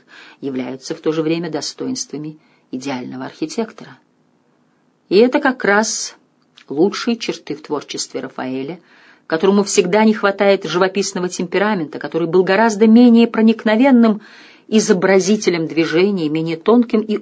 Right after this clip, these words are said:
острым рисовальщиком, чем многие художники Кватроченто.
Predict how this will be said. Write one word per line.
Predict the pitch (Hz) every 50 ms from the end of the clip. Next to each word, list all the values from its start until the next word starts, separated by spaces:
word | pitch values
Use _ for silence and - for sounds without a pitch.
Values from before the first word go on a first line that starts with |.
| -
острым | - 208 196 180 - - - - 147 139
рисовальщиком, | 135 139 - - 143 135 139 139 151 147 - - - - - 214 202
чем | 202 - 147 143 139
многие | 131 131 131 131 139 156
художники | 151 156 165 147 135 131 123 - 131 131 - -
Кватроченто. | - - 165 165 165 - 196 196 202 - 247 240 220 190 - - -